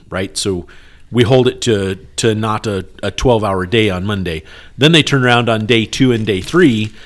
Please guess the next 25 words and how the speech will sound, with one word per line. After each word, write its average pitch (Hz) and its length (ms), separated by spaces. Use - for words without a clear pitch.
and 110 140
spend 123 320
with - 280
with 104 200
Kendrick 151 440
now, 101 280
training 131 340
over 113 220
at 107 80
yard 107 320
twenty-three, 123 680
and 101 380
do 139 160
some, 113 540
uh, 98 240
backing 117 440
in 113 180
blind 107 320
side, 92 380
backing 101 420
in 101 360
driver 101 340
side, 87 440
backing 98 420
in, 101 640